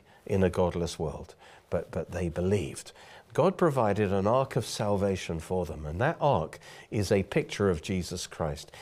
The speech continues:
He is our ark of salvation, praise God. And if you are in Christ,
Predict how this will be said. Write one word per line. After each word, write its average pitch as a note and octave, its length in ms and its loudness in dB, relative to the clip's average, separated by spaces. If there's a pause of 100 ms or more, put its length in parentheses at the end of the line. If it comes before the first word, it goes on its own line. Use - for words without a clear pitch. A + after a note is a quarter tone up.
(160)
He C#3+ 400 0
is G2 400 2
our F2 340 2
ark F2 280 -4
of E2 120 -6
salvation, D2+ 680 -6 (140)
praise F2 280 -4
God. - 320 -10 (440)
And G#2+ 260 2
if D#3+ 240 0
you D#3+ 200 6
are A#2 260 6
in D#3+ 400 4
Christ, - 720 -2